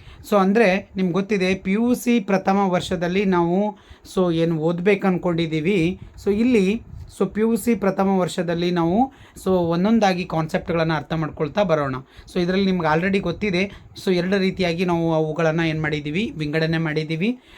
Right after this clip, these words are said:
So, ಮೊದಲನೇದಾಗಿ ಏನಂದ್ರೆ ಸಂಖ್ಯಾಶಾಸ್ತ್ರ ಅನ್ನುವಂಥದ್ದು, ಹೌದಾ, ಅರ್ಥಶಾಸ್ತ್ರದಲ್ಲಿ ಸಂಖ್ಯಾಶಾಸ್ತ್ರ ಅಂತ ಅನ್ನುವಂಥದ್ದು. So, ಮತ್ತೆ, so, ಇನ್ನೊಂದು ಯಾವುದು ಅಂತಂದ್ರೆ, ಆ, ಇಂಡಿಯನ್ ಎಕನಾಮಿಕ್ ಡೆವಲಪ್ಮೆಂಟ್ ಅಂತ, ಅಂದ್ರೆ ಆರ್ಥಿಕ ಅಭಿವೃದ್ಧಿ, ಭಾರತದ ಆರ್ಥಿಕ ಅಭಿವೃದ್ಧಿ ಅನ್ನುವಂಥದ್ದು ಎರಡು.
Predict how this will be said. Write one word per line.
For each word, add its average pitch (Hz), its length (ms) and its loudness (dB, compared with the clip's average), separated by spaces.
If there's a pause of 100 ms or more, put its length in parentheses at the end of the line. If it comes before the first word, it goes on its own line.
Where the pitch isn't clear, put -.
(140)
So, 208 60 0
ಮೊದಲನೇದಾಗಿ 185 760 2 (440)
ಏನಂದ್ರೆ 180 640 0 (100)
ಸಂಖ್ಯಾಶಾಸ್ತ್ರ 180 680 -2
ಅನ್ನುವಂಥದ್ದು, 165 640 0 (280)
ಹೌದಾ, 190 220 2
ಅರ್ಥಶಾಸ್ತ್ರದಲ್ಲಿ 170 840 -2
ಸಂಖ್ಯಾಶಾಸ್ತ್ರ 160 720 -6
ಅಂತ 151 260 -6
ಅನ್ನುವಂಥದ್ದು. 147 760 -6 (320)
So, 214 80 -2
ಮತ್ತೆ, 214 680 0 (100)
so, 196 140 4
ಇನ್ನೊಂದು 226 300 4
ಯಾವುದು 196 280 2
ಅಂತಂದ್ರೆ, 190 760 -2 (280)
ಆ, 175 220 2
ಇಂಡಿಯನ್ 190 300 4
ಎಕನಾಮಿಕ್ 180 480 -2
ಡೆವಲಪ್ಮೆಂಟ್ 151 560 -2
ಅಂತ, 139 200 -8 (380)
ಅಂದ್ರೆ 196 420 2 (140)
ಆರ್ಥಿಕ 190 440 2
ಅಭಿವೃದ್ಧಿ, 175 360 0
ಭಾರತದ 170 440 -2
ಆರ್ಥಿಕ 156 440 0
ಅಭಿವೃದ್ಧಿ 151 400 -2
ಅನ್ನುವಂಥದ್ದು 151 480 -2
ಎರಡು. 143 280 -2